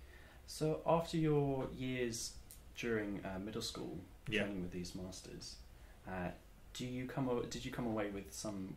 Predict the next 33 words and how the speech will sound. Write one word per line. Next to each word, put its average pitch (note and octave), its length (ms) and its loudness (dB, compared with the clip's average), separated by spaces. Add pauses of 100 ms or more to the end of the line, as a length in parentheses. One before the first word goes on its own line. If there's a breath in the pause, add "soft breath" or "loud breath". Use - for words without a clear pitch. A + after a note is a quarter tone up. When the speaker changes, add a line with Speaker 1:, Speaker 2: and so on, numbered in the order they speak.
Speaker 1:
qualification, D#3 1000 -2
or, F#2 480 -2 (640 loud breath)
uh, F2 380 -2 (180)
sort - 280 -6
of, G2 40 -8 (140)
h-, - 560 -8
uh, G2 220 -4
how C#3 280 4
did C3+ 220 -2
you, A#2 480 2 (240)
uh, D2 320 0 (920)
yeah, A2 160 2 (100)
did A#2 160 -4
you A#2+ 100 -2
receive C3 280 0
any A#2+ 120 2
qualification? G#2 580 -2
How A#2 80 0
did - 180 -6
you A2 80 -4
progress A2 540 2
then - 220 4
Speaker 2:
Okay, G#2 360 2
Speaker 1:
from B2 80 -2
Speaker 2:
yeah, - 40 6
Speaker 1:
your G#2 80 4
Speaker 2:
that's B2 160 8
Speaker 1:
training F#2+ 140 0
with G2 100 -6
those F#2+ 240 -2
masters? - 300 -4
Speaker 2:
Yeah. A2+ 160 8 (560 loud breath)
Well, D3+ 300 12